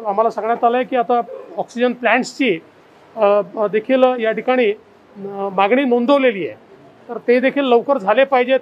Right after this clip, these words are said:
कारण आता oxygenated plants, हे, अ, प-, beds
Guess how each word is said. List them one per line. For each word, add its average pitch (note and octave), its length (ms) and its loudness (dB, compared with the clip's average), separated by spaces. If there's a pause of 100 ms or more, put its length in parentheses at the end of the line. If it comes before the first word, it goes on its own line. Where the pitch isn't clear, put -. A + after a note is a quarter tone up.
कारण A#3 200 2
आता A#3 220 -2
oxygenated B3 640 -2
plants, A#3 460 0 (600)
हे, G#3+ 80 -2
अ, G#3 120 2
प-, F#3+ 400 -4
beds G3 420 2